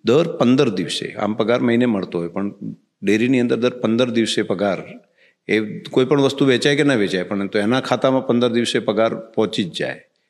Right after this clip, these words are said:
એટલે એને ભરોસો થયો કે આ પંદર દિવસે મને પગાર પહેલી તારીખ પન-, અને પંદરમી તારીખ એનો જે હશે એ મને તે મળી જ જવાનું છે. તો આવું એક વ્યવસ્થિત માળખું ગોઠવાયું. બીજું, ગાય ભેંસ જો બીમાર પડે તો એના માટે, અ,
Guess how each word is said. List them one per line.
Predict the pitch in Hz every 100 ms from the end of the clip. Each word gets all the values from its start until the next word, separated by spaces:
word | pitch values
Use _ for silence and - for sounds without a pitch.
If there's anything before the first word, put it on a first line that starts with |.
| _ -
એટલે | 101 123
એને | 123 147
ભરોસો | 143 151 151
થયો | 139
કે | 117
આ | 123
પંદર | 120 127 131
દિવસે | 123 -
મને | 123 131
પગાર | 131 110 123 101 - - _
પહેલી | 113 127
તારીખ | 131 131 139
પન-, | 127 120
અને | - 120
પંદરમી | 120 127 127 120 98
તારીખ | 85 85 - -
એનો | 107 117
જે | 107 131 - - - 175
હશે | 120 - 135
એ | 98 -
મને | 113 110 120
તે | 117 127
મળી | 123 127
જ | 113
જવાનું | 95 73 73 -
છે. | - _ _ _ _ _ _ - _
તો | -
આવું | 131 160
એક | 170 170 -
વ્યવસ્થિત | 147 120 107 131 - 151
માળખું | 104 98 - 117
ગોઠવાયું. | 87 80 85 104 180 - - _ 110
બીજું, | 156 -
ગાય | 113 165
ભેંસ | 165 156 165
જો | 175
બીમાર | 123 113 104
પડે | - 87 104
તો | - 135
એના | 135 139
માટે, | 139 156 160 156 - - - _ _
અ, | -